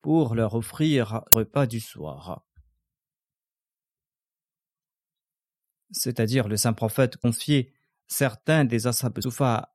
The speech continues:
à certains Ansar et à certains Muhajirin pour qu'ils puissent les nourrir.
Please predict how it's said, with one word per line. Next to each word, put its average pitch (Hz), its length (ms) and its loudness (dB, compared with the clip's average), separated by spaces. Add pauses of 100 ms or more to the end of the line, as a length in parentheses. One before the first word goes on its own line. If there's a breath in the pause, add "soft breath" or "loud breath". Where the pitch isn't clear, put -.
à 131 160 2
certains 120 600 2
Ansar 123 540 2 (200)
et 123 100 0
à 110 80 0
certains 104 340 -4
Muhajirin 95 600 -4 (100)
pour 104 180 -4
qu'ils 95 180 -10
puissent 127 240 -6
les 127 60 2
nourrir. 92 600 -6